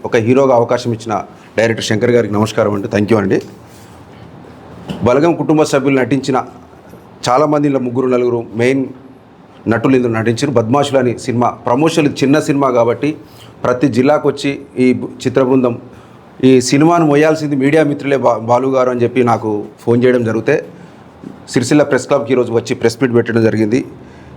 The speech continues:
ఈ జూన్ ఆరున రిలీజ్ అయ్యే బద్మాషులు సినిమా గురించి డైరెక్టర్ గారు మొత్తం పూర్తి స్థాయిలో చెప్పాలని నేను, ఈ సినిమా గురించి అసలు నేపథ్యం ఏంది,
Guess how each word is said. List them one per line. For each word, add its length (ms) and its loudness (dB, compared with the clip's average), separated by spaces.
ఈ 60 0
జూన్ 300 4
ఆరున 340 4
రిలీజ్ 260 0
అయ్యే 280 2
బద్మాషులు 520 0
సినిమా 280 0
గురించి 440 -2
డైరెక్టర్ 340 2
గారు 140 2
మొత్తం 260 -4
పూర్తి 300 -8
స్థాయిలో 300 -2
చెప్పాలని 500 -2
నేను, 380 -6
ఈ 100 -2
సినిమా 240 2
గురించి 420 -2
అసలు 220 -4
నేపథ్యం 500 0
ఏంది, 300 -2